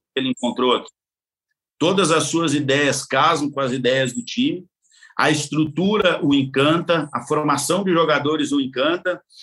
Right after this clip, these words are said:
Agora eu vou te dizer o que, que mais encanta o Abel e também nos encanta muito em relação a ele,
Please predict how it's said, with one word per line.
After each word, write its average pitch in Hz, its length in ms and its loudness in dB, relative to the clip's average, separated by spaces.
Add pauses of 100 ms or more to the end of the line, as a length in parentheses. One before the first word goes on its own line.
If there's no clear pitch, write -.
(320)
Agora 170 360 2
eu 190 40 -2
vou 190 100 -2
te 190 140 -8
dizer 170 220 -2
o 196 60 -4
que, 202 120 -14
que 185 140 -2
mais 190 320 2
encanta 190 460 0
o 175 100 2
Abel 185 500 0
e 226 220 -12
também 208 400 -2
nos 208 260 0
encanta 202 420 0
muito 190 240 -4
em 180 40 2
relação 175 480 2
a 139 80 2
ele, 143 260 0